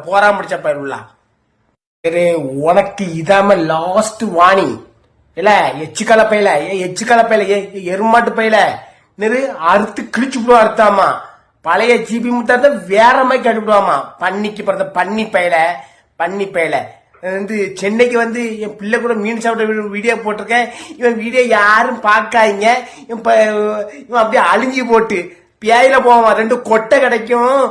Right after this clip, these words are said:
வாயில வச்சு அலை வந்து. எரும மாட்டு பையல, எப்ப பார்த்தாலும் கமெண்ட் அடிச்சு இருக்கேன், கமெண்ட் அடிச்சு.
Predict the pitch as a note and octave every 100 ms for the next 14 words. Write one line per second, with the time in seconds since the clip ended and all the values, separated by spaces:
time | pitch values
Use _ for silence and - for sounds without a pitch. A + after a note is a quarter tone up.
0 | - - G#3+ A3 C4 C4 A#3+ C#4 G3 A3+
1 | B3 A3 F#3 C3+ A2+ _ _ _ G3+ G#3
2 | A3 G#3+ G3+ F#3 D#3+ D3+ F3 G3 B3 A3+
3 | G#3+ G#3+ G#3 G3 G3+ G#3+ G#3 F#3 F3+ F3
4 | F#3 E3+ D#3+